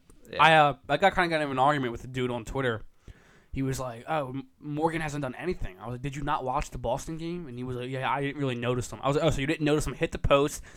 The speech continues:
Speaker 2: and then get robbed?"
Speaker 1: I'll tell you, he's just, he, I think those, that crowd are just people who think all, ad-, like, advanced analytics are a hoax. They're, they're the type of dudes that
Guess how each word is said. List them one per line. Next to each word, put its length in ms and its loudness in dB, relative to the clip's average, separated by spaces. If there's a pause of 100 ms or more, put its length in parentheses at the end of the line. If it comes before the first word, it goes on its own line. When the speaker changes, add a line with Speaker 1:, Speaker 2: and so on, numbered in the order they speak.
Speaker 2:
and 60 -6
then 60 -2
get 160 -2
robbed?" 540 2 (120)
Speaker 1:
I'll 80 4
tell 180 2
you, 240 -2 (140)
he's 180 -2
just, 160 -4
he, 300 0 (220)
I 160 6
think 360 -2 (120)
those, 500 0 (120)
that 200 2
crowd 560 6 (500)
are 60 -4
just 220 -4
people 260 -4
who 380 -4 (500)
think 460 -2 (140)
all, 360 4
ad-, 160 -6
like, 140 -4
advanced 480 0
analytics 600 0
are 140 2
a 60 2
hoax. 380 -4
They're, 120 -4
they're 180 -2
the 100 0
type 220 0
of 120 -4
dudes 200 -4
that 60 -4